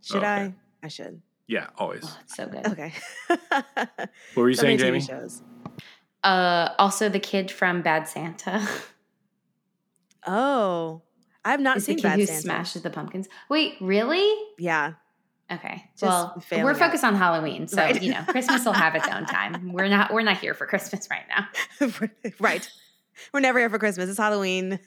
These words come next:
Speaker 1: <laughs> twenty-four seven here on this podcast.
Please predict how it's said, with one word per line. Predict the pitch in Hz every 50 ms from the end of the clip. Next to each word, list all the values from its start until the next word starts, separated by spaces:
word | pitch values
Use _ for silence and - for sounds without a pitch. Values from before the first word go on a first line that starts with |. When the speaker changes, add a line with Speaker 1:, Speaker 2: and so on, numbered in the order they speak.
| _ -
Speaker 1:
<laughs> | 185 - _ - 349 - - - 403 - - - - -
twenty-four | - 254 247 - 349 180 208 208
seven | 208 - 196 170 160 175 175
here | 190 170 165 156 160 156
on | - - 175 165 156
this | 156 170 -
podcast. | - 156 147 - - - 78 98 - - -